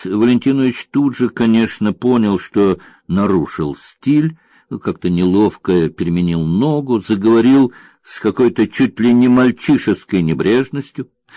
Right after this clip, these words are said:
Звучало это тоже не очень-то естественно, но, в общем-то,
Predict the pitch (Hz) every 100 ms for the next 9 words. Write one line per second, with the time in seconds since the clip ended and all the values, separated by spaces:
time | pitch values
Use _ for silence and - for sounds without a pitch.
0 | - - 98 139 156 202 202 185 180 160
1 | 127 151 139 139 107 117 120 117 104 98
2 | 82 80 - 180 - 180 175 170 139 135
3 | 120 208 190 - 104 - 69